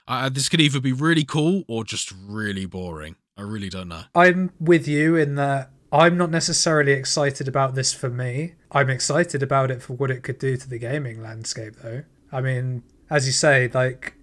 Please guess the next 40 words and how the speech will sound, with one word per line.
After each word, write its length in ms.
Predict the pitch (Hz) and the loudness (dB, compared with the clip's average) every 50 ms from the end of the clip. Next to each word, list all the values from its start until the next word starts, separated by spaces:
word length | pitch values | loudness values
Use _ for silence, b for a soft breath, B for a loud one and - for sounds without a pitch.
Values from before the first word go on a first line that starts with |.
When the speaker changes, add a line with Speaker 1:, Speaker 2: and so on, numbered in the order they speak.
| - - _ _ | -20 -20 _ _
Speaker 2:
using 340 | - 151 147 131 147 139 135 | -2 0 0 2 0 0 0
the 100 | 135 135 | 2 2
Ed 100 | 135 135 | 0 0
Sheeran 420 | - - 151 147 143 135 127 123 | 0 0 0 2 2 0 0 0
gig 220 | 131 123 120 - | -2 -2 -2 -2
example 460 | 131 117 - 131 123 123 120 - 127 123 | -4 -6 -4 -4 -4 -4 -6 -6 -6 -6
again, 420 | 117 135 131 123 113 117 123 127 - _ _ - | -2 -2 -2 -2 -2 -4 -8 -10 -12 _ _ 4
I 120 | 175 175 | 6 6
wouldn't 260 | 170 170 156 156 151 | 6 6 4 2 0
wanna 180 | 147 151 147 143 | -2 -2 0 2
go 200 | 139 143 139 135 | 4 4 4 4
see 380 | 131 - - 143 135 127 127 | 2 2 2 2 2 2 2
one 180 | 123 127 131 127 | 0 0 -2 -2
of 60 | 127 | -2
my 140 | 127 127 123 | -2 -2 -2
favourite 380 | - - 147 131 - 131 120 120 | 0 2 2 2 2 0 -2 -2
bands 380 | 135 131 123 120 120 113 - | 0 0 0 -2 -4 -6 -6
in 120 | 123 120 110 | -6 -6 -6
Fortnite, 540 | - - 143 123 120 107 107 107 107 104 | -2 -2 0 0 -2 -4 -8 -14 -10 -4
right? 140 | 117 123 120 | -2 -2 0
I'd 180 | 120 123 123 120 | 0 0 0 2
rather 260 | 131 127 123 113 131 | 2 2 2 2 0
go 180 | 123 127 120 113 | 0 -2 -2 -2
see 200 | - - 127 120 | -2 -2 -2 -2
them 200 | 117 117 113 113 | -4 -4 -6 -6
live. 440 | 110 107 107 104 110 113 - - - | -8 -8 -10 -12 -16 -18 -18 -14 -12
Speaker 1:
Of 120 | 123 - - | -12 -12 -12
course, 460 | - 78 69 85 - - - - - | -12 -16 -14 -16 -18 -18 -18 -10 -4
Speaker 2:
I 40 | 139 | -2
wanna 180 | 131 131 135 127 | 0 2 2 4
Speaker 1:
yeah. 40 | |
Speaker 2:
be 160 | - 151 143 135 | 6 6 6 8
there 220 | 135 131 127 123 | 6 6 6 4
in 100 | 123 120 | 2 0
person 540 | - 139 131 123 117 113 - - 117 110 113 | 0 0 2 2 2 0 -2 -4 -6 -8 -8
and, 200 | 113 113 120 120 | -8 -8 -6 -6
and, 240 | 123 123 120 120 120 | -6 -6 -6 -8 -10
and 120 | - - 127 | -10 -12 -10
experience 500 | 120 - - - 127 123 120 117 113 - | -8 -8 -4 -4 -2 -4 -4 -6 -8 -10
that 180 | - 110 104 | -10 -10 -6